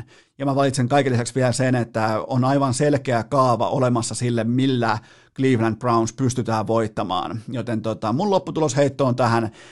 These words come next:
se, että, ää, Indianapolis Colts kaivaa erittäin merkittävän vierasvoiton lukemin kaksikymmentäkahdeksan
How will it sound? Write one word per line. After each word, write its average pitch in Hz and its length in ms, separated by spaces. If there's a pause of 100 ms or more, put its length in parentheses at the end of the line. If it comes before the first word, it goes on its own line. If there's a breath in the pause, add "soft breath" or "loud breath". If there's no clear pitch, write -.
(160 loud breath)
se, 151 280
että, 127 380 (180)
ää, 113 300
Indianapolis 185 600
Colts 143 460
kaivaa 123 760 (160)
erittäin 160 520
merkittävän 127 680
vierasvoiton 123 760
lukemin 113 580 (380 loud breath)
kaksikymmentäkahdeksan 139 1200